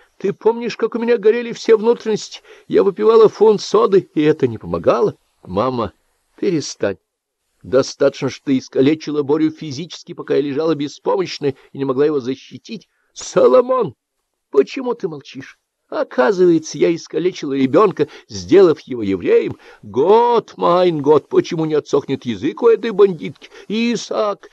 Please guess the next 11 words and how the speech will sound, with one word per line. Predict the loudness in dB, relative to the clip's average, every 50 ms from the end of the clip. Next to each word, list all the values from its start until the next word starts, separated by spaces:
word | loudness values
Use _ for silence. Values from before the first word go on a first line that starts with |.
| _ _ _ _
теперь | -14 -6 -2 -2 2 4
я | 4 4 4
знаю, | 2 -2 -2 -2 0 0 -2 -4
что | -4 0 0 0
сократило | 0 0 -4 -4 -4 -4 -2 -4 -8 -8 -8
твою | -8 -8 -8 -8 -8 -10
жизнь". | -12 -14 -16 -16 -16 -18 _ _ _ _ _ _ _ _ _ _ _ _ _ _ _ _ _ _ _ _ _ _ _
Исаак | -14 -12 -12 -12 -12 -6 -4 -2 0 0 -2 -2
был | -2 -2 -2 -2
мой | -2 -4 -4 -4
отец. | -6 -8 -8 -6 -6 -6 -6 -8 -14 -20 -20